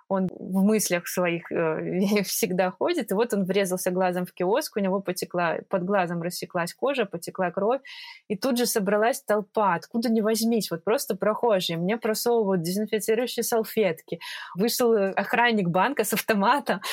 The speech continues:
он, он вынес стакан воды. Мой сын сначала испугался, потому что он тоже знает все эти белорусские события. Ну вот беж-, бежит к себе мужик с автоматом,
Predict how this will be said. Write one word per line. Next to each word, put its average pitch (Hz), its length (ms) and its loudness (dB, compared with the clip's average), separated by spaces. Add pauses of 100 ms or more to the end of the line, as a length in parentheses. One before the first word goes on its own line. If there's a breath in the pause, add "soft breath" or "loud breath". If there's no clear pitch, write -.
(340 loud breath)
он, 240 140 4
он 220 280 2
вынес 254 300 2
стакан 226 400 2
воды. 214 400 4
Мой 190 140 2
сын 214 220 0
сначала 196 360 2
испугался, 190 580 0
потому 196 300 0
что 190 160 -4
он 190 80 2
тоже 185 240 2
знает 170 300 0
все 180 100 -10
эти 185 100 -6
белорусские 185 560 0
события. 208 520 0
Ну 208 100 0
вот 208 80 4
беж-, 196 280 2
бежит 220 320 2
к - 60 -12
себе 202 220 0
мужик 208 320 0
с - 80 -4
автоматом, 214 600 0